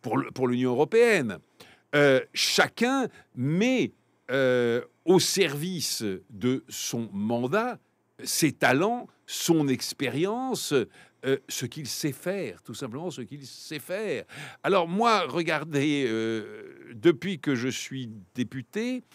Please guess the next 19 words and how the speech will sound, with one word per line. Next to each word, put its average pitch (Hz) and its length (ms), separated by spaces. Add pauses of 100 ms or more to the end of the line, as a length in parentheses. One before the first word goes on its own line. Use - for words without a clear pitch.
(160)
je 123 160
n'ai 175 180
jamais 196 460
écrit 220 480 (220)
dans 151 200
autant 175 320
de 156 60
journaux 165 340
à 160 60
la 139 120
fois. 117 360 (300)
J'écris 165 440
chaque 170 300
semaine, 180 600 (220)
j'écris 131 320
chaque - 400
semaine, 196 680 (360)
euh, 139 640
dans, 190 580